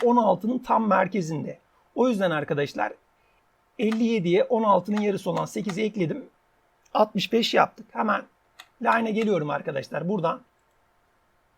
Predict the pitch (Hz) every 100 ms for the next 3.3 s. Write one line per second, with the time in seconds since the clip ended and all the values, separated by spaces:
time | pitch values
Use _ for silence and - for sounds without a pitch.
0 | _ _ _ - 214 208 208 151 139 147
1 | 190 - _ _ _ _ _ _ _ _
2 | _ _ _ _ _ - 208 - 175 -
3 | 196 214 -